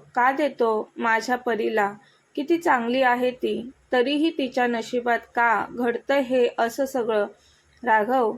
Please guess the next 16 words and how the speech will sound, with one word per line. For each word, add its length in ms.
शांत 480
हो. 300
वहिनींना 580
नाही 380
काहीच 480
होणार, 400
त्या 120
बऱ्या 360
होतील." 380
ते 380
बोलतच 520
असतात. 480
तेवढ्यात 360
डॉक्टर 500
बाहेर 400
येतात. 360